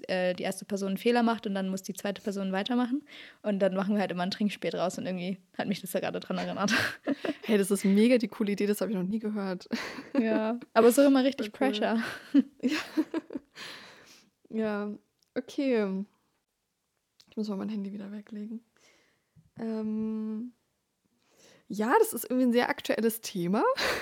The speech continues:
Speaker 1: Mhm.
Speaker 2: Obviously, Weihnachten steht vor der Tür. Also ich kann ja erstmal sagen, wie bisher meine Weihnachtstage immer so ausgesehen haben.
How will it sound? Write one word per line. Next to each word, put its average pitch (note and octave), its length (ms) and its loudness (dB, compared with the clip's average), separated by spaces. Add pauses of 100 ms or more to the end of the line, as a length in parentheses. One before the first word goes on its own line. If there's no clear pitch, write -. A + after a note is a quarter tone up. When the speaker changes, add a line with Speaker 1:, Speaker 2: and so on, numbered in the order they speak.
(540)
Speaker 1:
Mhm. C4+ 140 8
Speaker 2:
Obviously, A3+ 640 6
Weihnachten B3 460 4
steht - 220 -4
vor G#3 100 -2
der G3+ 160 -2
Tür. G#3+ 360 -8 (120)
Also A#3 120 2
ich C4 120 0
kann C#4 160 4
ja C4+ 60 4
erstmal A#3 260 2
sagen, A3 220 2
wie G#3 60 2
bisher G3 540 -2 (240)
meine F#3+ 540 -4 (180)
Weihnachtstage G3+ 760 -6
immer G3 100 -6
so - 140 -10
ausgesehen G#3+ 800 -4
haben. A#3 360 0